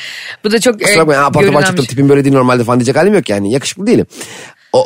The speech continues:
Speaker 2: o bana yakışıklı deyince ben, e, ne bileyim.
Speaker 1: Kendini bir, bir garip mi hissediyorsun
Speaker 2: E,
Speaker 1: ya?
Speaker 2: değilim yakışıklı ya yani. Mesela, "Ne haber, e, ne bileyim,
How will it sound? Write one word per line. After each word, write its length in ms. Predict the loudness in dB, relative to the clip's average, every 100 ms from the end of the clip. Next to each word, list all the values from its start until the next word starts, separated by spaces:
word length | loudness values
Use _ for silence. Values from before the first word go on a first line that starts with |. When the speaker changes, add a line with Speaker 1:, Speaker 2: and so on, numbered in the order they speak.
| 2
Speaker 2:
o 40 |
bana 120 | 2
yakışıklı 360 | 2 0 -4 -2
deyince 260 | 2 2 2
ben, 160 | 0 -6 _ _ _ _ _ _ 0
e, 380 | 2 2 0 -2 _ _ -12 0
ne 100 | 2
bileyim. 180 | 4 2
Speaker 1:
Kendini 340 | 2 0 -2
bir, 80 | -4 -6
bir 180 | -4 0
garip 220 | 0 0
mi 100 | 0
hissediyorsun 440 | -2 -2 -2 2 4
Speaker 2:
E, 20 |
Speaker 1:
ya? 140 | 4 4
Speaker 2:
değilim 220 | 4 4
yakışıklı 360 | 0 -4 0 2
ya 100 | 2
yani. 260 | 0 -4 -8 -20 -20 -10 -2
Mesela, 220 | 0 2
"Ne 60 | 2
haber, 320 | 2 0 -2 _ 0
e, 280 | 2 2 -2 _ _ _ -4
ne 120 | 0
bileyim, 180 | 0